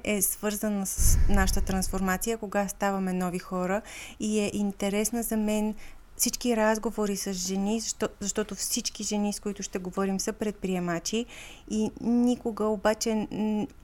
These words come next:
няма решението да жертваме едното или другото. Някак си,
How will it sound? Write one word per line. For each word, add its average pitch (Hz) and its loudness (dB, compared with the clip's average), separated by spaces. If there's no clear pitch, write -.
няма 220 2
решението 208 0
да 190 0
жертваме 202 0
едното 208 2
или 196 0
другото. 190 0
Някак 196 0
си, 202 0